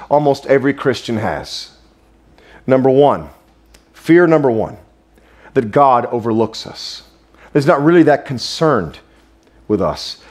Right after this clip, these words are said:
He's not really that concerned, especially with the small things in life, like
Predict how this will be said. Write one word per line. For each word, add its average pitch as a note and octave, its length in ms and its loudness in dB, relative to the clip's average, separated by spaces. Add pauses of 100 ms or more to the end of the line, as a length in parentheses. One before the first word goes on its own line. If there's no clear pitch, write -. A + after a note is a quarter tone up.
(140)
He's B2 120 -12
not F3+ 140 2
really F3 160 4
that D#3+ 180 4
concerned, C#3+ 380 0
especially E3 460 -2
with C3+ 240 0
the A2 80 -16
small A2+ 320 0
things D#2+ 380 -10
in E2 100 -8
life, - 400 -14 (1600)
like G2 160 -4